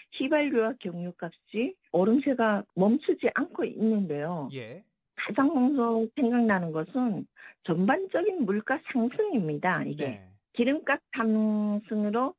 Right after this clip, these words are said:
Speaker 1: 운송비가 덩달아 오르고 있어요. 그리고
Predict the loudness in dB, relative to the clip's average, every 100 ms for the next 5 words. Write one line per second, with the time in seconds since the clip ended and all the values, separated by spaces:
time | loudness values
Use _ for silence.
0 | _ _ _ -2 2 2 0 -4 -2 -2
1 | -2 -2 -4 -2 0 0 0 -2 -4 -4
2 | -6 -8 -2 2 2 2 0 -2 0 0
3 | -2